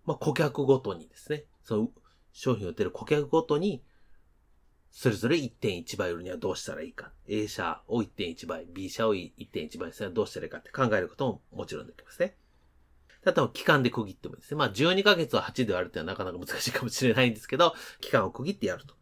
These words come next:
いうのもあると思います。で、あとは売り方ですよね。一個一個売るのではなくて、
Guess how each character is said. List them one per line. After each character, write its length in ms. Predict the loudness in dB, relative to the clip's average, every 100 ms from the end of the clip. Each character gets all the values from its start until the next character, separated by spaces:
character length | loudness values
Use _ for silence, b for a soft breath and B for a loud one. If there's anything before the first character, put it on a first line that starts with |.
| -20 -12
い 60 | -4
う 20 |
の 80 | -4
も 100 | -4
あ 60 | -8
る 80 | -10
と 80 |
思 100 | -14
い 20 | -20
ま 60 | -20
す。 120 | -20 _ _ b b b b
で、 80 | 2
あ 60 | 2
と 100 | 2
は 40 |
売 100 | 2
り 120 | 2 2
方 420 | -2 0 -4 -6 -20 _
で 100 | -8
す 120 | -8
よ 80 | -18
ね。 60 | -20 b b b -6
一 220 | -6 -6 4
個 160 | 6
一 160 | 6 2 _
個 260 | 0 0 -2 _ -2
売 140 | 2
る 60 | 4
の 140 | 2
で 100 | 0
は 80 | -4
な 120 | -8
く 100 | -8
て、 240 | -2 -2